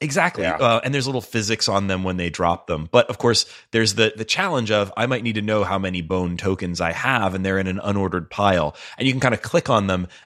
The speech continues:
Speaker 1: and the game does this sort of also very physical clinking sort, where it just snaps all of those bone tokens as if an invisible hand had very quickly sorted them into piles
Speaker 2: Yeah.
Speaker 1: for you to count them.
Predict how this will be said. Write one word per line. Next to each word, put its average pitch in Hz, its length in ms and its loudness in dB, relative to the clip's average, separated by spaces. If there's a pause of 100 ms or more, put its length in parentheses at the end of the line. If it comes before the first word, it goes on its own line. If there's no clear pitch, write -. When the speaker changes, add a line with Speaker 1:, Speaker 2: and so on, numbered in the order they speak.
Speaker 1:
and 110 160 0
the 110 60 2
game 110 320 2
does 104 300 0
this 107 160 -2
sort 107 180 -2
of 90 220 -10
also 117 380 2
very 95 340 0
physical 95 480 -2
clinking 98 600 -4
sort, - 520 4
where 98 180 0
it - 140 -2
just - 400 -2
snaps - 600 0
all 92 260 0
of 90 100 0
those 90 180 0
bone 92 360 2
tokens 90 480 -2
as 90 120 -4
if 95 160 -2
an 95 120 0
invisible 90 480 0
hand 87 340 2
had 82 160 -4
very 87 220 2
quickly 92 400 -4
sorted 92 400 0
them 87 100 -6
into 80 160 -8
piles 87 420 2
Speaker 2:
Yeah. 78 160 2
Speaker 1:
for 82 80 -2
you 80 60 -6
to 80 80 -12
count 87 320 -4
them. 64 220 -8